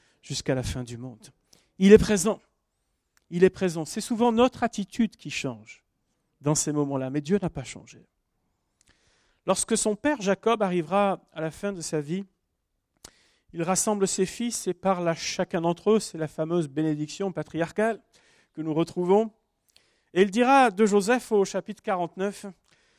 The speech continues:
Joseph est le rejeton d'un arbre fertile. » Ah oui, ça pour être un rejeton, c'est un rejeton. « Le rejeton d'un arbre fertile près d'une source, les branches s'élèvent au-dessus de la muraille. »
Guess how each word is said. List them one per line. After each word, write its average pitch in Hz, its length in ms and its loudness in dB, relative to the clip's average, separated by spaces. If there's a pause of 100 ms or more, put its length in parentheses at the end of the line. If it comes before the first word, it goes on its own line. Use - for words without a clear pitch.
(480)
Joseph 233 500 4
est 240 60 4
le 214 100 10
rejeton 214 640 8
d'un 190 160 4
arbre 185 280 4
fertile. » 175 520 2
Ah 165 160 6
oui, 180 160 0
ça 165 220 -8
pour 160 200 -6
être 160 140 -6
un 160 60 -2
rejeton, 156 440 -4
c'est 185 220 -14
un 180 60 -10
rejeton. « 175 560 -14 (1500)
Le 175 80 0
rejeton 214 460 6
d'un 208 160 4
arbre 196 240 2
fertile 214 480 -2
près 202 240 -4
d'une 180 160 -4
source, - 480 -10 (100)
les 170 160 2
branches 196 460 -2
s'élèvent 175 600 -2 (460)
au-dessus 185 1080 6 (920)
de 131 80 -2
la 127 120 -2
muraille. » 110 300 -16